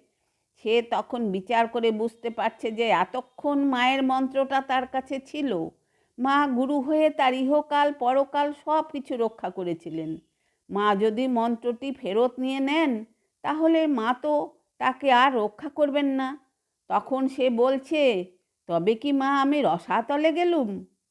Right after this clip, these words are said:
বলার সঙ্গে সঙ্গে মায়ের রূপ পাল্টে গেল। মা গম্ভীর স্বরে বলে উঠলেন, "কি, আমার ছেলে হয়ে তুমি রসাতলে যাবে? এখানে যে এসেছে,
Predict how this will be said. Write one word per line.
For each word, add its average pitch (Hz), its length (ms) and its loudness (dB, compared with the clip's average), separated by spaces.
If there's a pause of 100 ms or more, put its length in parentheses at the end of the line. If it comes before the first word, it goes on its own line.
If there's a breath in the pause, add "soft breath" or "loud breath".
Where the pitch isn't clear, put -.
(240)
বলার 226 400 4
সঙ্গে 240 440 -6
সঙ্গে 233 380 -4
মায়ের 226 480 0
রূপ 233 240 -2
পাল্টে 233 400 0
গেল। 233 380 2 (400)
মা 262 160 2
গম্ভীর 262 440 6
স্বরে 294 300 0
বলে 285 260 4
উঠলেন, 247 380 -2
"কি, 320 480 0 (340)
আমার 269 340 0 (100)
ছেলে 339 280 2
হয়ে 349 200 4
তুমি 330 300 -2
রসাতলে 330 680 0
যাবে? 294 400 0 (420)
এখানে 247 420 -4
যে 247 280 2
এসেছে, 254 600 -2